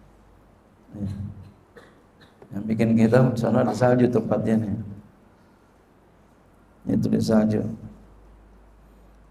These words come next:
Wal arsatu, arsa itu apa? Kullu buqatin baina dauri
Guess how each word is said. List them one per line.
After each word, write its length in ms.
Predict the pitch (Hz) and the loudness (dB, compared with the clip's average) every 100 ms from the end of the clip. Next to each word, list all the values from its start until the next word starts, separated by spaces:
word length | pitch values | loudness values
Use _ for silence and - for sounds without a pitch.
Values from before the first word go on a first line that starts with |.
| - | 2
Wal 320 | 131 135 131 | 8 8 8
arsatu, 800 | 135 135 131 143 127 - 165 - - - - - - - | 6 4 2 2 2 4 2 2 -6 -12 -16 -20 -20 -20
arsa 480 | - 120 113 - 135 | -2 0 2 4 4
itu 80 | 123 | 4
apa? 400 | 156 - 113 - - - - - _ _ _ _ _ | 2 2 2 -2 -4 -12 -18 -20 _ _ _ _ _
Kullu 680 | - 135 131 143 170 165 - | 2 6 8 8 6 4 4
buqatin 800 | - - - 127 - - 147 135 | 2 2 -2 -2 0 2 4 6
baina 320 | 117 117 117 | 8 6 4
dauri 560 | 117 127 139 127 120 | 4 4 4 4 2